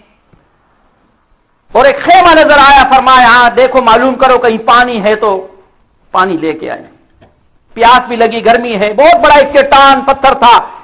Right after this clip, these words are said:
जिसके साए में अल्लाह के रसूल सल्लल्लाहु अलैहि वसल्लम ठहर गए थे।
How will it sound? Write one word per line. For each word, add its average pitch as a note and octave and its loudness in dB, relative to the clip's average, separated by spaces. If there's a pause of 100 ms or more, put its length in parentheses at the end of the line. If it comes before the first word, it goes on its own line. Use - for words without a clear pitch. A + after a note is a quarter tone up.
जिसके C4+ -2
साए C4 2
में B3+ 0
अल्लाह B3 0
के A#3+ -4
रसूल A#3 -6
सल्लल्लाहु A#3+ -2
अलैहि - -8
वसल्लम A#3 0 (600)
ठहर G3+ 0
गए D#3 -4
थे। - -20